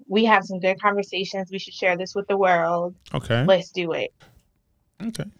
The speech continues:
Speaker 2: Okay. That's, that's how most, most podcasts are born, when you feel like you have something to say.
Speaker 1: Yeah.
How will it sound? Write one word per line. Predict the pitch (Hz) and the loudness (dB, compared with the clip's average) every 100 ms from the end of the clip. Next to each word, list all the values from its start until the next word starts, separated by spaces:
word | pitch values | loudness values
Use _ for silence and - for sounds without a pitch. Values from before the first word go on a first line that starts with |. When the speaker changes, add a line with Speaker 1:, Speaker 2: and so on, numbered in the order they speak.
| _ | _
Speaker 2:
Okay. | 233 - 233 302 | -4 -2 -2 -2
That's, | - 247 - | -2 -2 -2
that's | 185 202 | -2 2
how | 185 | 6
most, | 156 151 - - | 8 8 4 0
most | 147 147 - | 2 2 4
podcasts | 139 131 - 120 110 | 2 4 4 0 0
are | 104 | -6
born, | 101 101 113 113 | -6 -4 -2 0
when | 107 | -2
you | |
feel | 101 117 | 0 2
like | 107 - | 2 0
you | 101 | 0
have | 101 - | -2 -2
something | 101 95 | -6 -4
to | 92 | -4
say. | - 101 107 - _ _ _ _ _ _ _ | -4 -4 -8 -12 _ _ _ _ _ _ _
Speaker 1:
Yeah. | 208 208 | 0 0